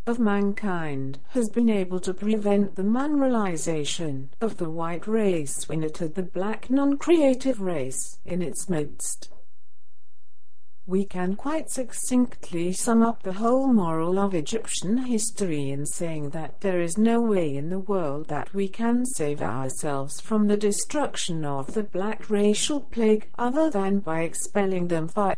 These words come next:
from our shores as quickly as we possibly can. For the white people of America, the lesson is overwhelmingly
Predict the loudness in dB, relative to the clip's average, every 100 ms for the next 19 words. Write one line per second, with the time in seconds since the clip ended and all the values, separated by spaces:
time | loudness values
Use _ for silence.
0 | -4 -2 0 2 0 0 0 0 -2 0
1 | -2 -2 -4 -4 0 2 2 0 -2 -4
2 | -2 -2 -2 -2 -4 -4 -4 -2 0 0
3 | 0 -2 -2 -2 -2 -2 -2 -4 -4 -2
4 | -2 -2 -2 -4 -4 -4 -4 -4 -4 -4
5 | -4 -4 -4 -4 -4 -4 -4 -4 -2 0
6 | 2 2 0 -2 -2 -2 -2 -4 -4 -2
7 | 2 4 4 2 0 0 0 2 2 0
8 | -2 -2 -2 -2 -2 -2 -2 0 4 4
9 | 4 0 -2 -4